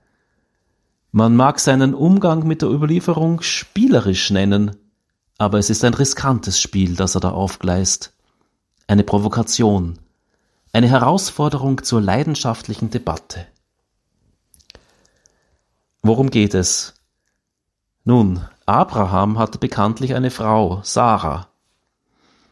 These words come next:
Aber von Sarah bekam er bis ins hohe Alter keine Kinder.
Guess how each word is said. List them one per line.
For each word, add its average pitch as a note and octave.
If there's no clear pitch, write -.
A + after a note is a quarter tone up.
Aber A2
von A2
Sarah G#2
bekam B2
er C#3
bis F#3
ins F#3
hohe F3+
Alter D3+
keine C3+
Kinder. C#3